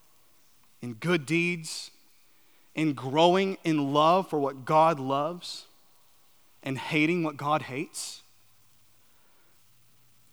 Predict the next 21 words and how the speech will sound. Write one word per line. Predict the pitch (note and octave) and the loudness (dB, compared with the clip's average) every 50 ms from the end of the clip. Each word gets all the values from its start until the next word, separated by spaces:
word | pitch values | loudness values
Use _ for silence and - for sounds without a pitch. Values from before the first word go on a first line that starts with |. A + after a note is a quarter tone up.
| - _ _ - | -20 _ _ -10
then | C3+ C#3 D#3 | -6 -4 -4
you | F3 | -2
should | F3+ - F3+ D3+ | -2 -2 -2 0
probably | D#3 D#3 D3+ D3+ D3+ | 2 4 4 2 2
be | C#3+ C3+ C#3+ C#3 | -2 -2 -4 -4
concerned | - C3+ A#2+ - - C#3 C#3 C3+ | -6 -8 -10 -8 -6 -6 -4 -4
about | B2+ A#2+ A#2+ | -4 -6 -6
your | A#2+ A#2 | -6 -8
salvation. | - - A#2 A2 G#2+ A2 A#2 A#2+ - - G2+ - - _ _ _ _ _ _ _ _ _ - - - - - - - - - _ _ _ - - _ _ _ - - - - - - - _ _ _ - - - - - - _ _ _ - - - - - - - - - - - - | -8 -6 -6 -6 -6 -8 -12 -12 -14 -14 -16 -20 -20 _ _ _ _ _ _ _ _ _ -20 -20 -20 -20 -20 -20 -20 -20 -20 _ _ _ -20 -20 _ _ _ -20 -20 -20 -20 -20 -20 -20 _ _ _ -20 -20 -20 -20 -20 -20 _ _ _ -20 -20 -20 -20 -20 -20 -20 -20 -20 -20 -20 -14
Works | - A#2+ C3 D3+ E3+ F#3+ G3+ - - - - - - - - - - - _ _ _ _ - | -4 0 4 4 4 4 4 0 -2 -4 -4 -6 -10 -14 -20 -20 -20 -20 _ _ _ _ 0
are | D3 D#3 E3 F3+ F3+ | 4 6 6 6 6
not | D#3+ D#3+ E3 D#3+ E3 E3+ E3 | 4 4 4 4 4 4 2
necessary | D3 D3+ E3 E3 E3+ - D#3 C#3+ - - C#3 C3+ C3+ C3+ C3 | 2 2 2 2 2 0 -4 -6 -4 -4 -2 -2 -2 -4 -6
for | B2+ - - D3 D3 C#3 | -6 -6 -4 -2 -2 0
salvation. | - - C#3 B2+ B2 B2+ C3 C#3+ C#3+ - - G2 G2+ | 2 4 4 4 4 2 0 -2 -2 -4 -6 -8 -8
They're | G#2+ B2+ | -6 -2
not | D3+ F#3 G3 G3+ | 0 0 0 0
necessary | G3+ G3+ A3 G3 F3 D#3 F#3 F3 E3 | 0 -2 -4 -4 -4 -4 -2 -2 -2
to | D3+ C3+ | -4 -4
save | - D#3+ E3 F3 C#3+ | -4 -4 -4 -4 -6
you. | A#2 A2 | -8 -14